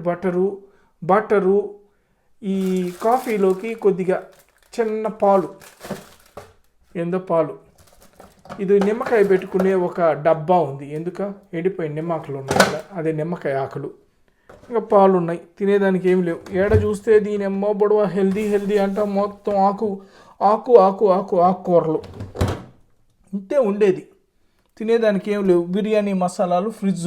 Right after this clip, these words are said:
లోపల ఉన్నాయి, అయ్యేం తింటామా? ఇకనేముందే, ఏదో ఒకటి తినాలి కదా. ఈ డార్క్ చాక్లెట్ అయినా తిందాం. చూసారా, మోజర్ రోత్ అంట, అంతే నా ప్రొనౌన్సియేషన్, మోజర్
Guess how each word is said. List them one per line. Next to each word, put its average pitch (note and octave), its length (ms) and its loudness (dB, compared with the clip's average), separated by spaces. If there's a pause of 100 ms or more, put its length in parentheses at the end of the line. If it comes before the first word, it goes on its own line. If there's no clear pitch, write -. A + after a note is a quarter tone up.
(120)
లోపల F3+ 360 2
ఉన్నాయి, C3+ 240 -12 (720)
అయ్యేం A#3 300 2
తింటామా? G3+ 420 -2 (500)
ఇకనేముందే, A#3 560 6 (180)
ఏదో A#3+ 180 10
ఒకటి G#3 220 4
తినాలి G#3 360 4
కదా. F#3+ 200 4 (160)
ఈ - 20 0 (140)
డార్క్ G3+ 300 4 (100)
చాక్లెట్ F3 380 -2
అయినా F3 200 -2
తిందాం. D#3 320 -4 (1120)
చూసారా, G3+ 440 2 (300)
మోజర్ A#3+ 640 8 (220)
రోత్ A#3+ 460 8
అంట, D3+ 200 0 (440)
అంతే G#3 260 0
నా E3 180 2
ప్రొనౌన్సియేషన్, F3 640 0 (220)
మోజర్ G#3 560 6